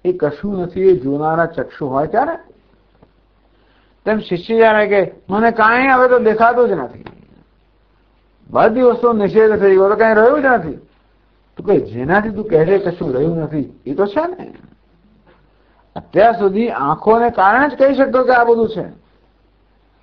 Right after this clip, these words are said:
અંધકાર આવે ત્યારે આંખોને કારણે જ કહીશું કે કંઈ નથી.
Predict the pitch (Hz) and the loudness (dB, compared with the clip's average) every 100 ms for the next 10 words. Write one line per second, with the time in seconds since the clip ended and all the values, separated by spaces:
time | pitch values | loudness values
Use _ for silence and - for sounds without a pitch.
0 | _ - 113 120 170 226 240 233 226 247 | _ -12 -10 -4 0 4 4 4 4 4
1 | 240 214 202 214 240 240 226 240 269 240 | 4 4 2 2 0 2 2 2 2 2
2 | 247 247 247 254 262 247 233 240 - | 2 2 -2 2 2 2 0 0 -4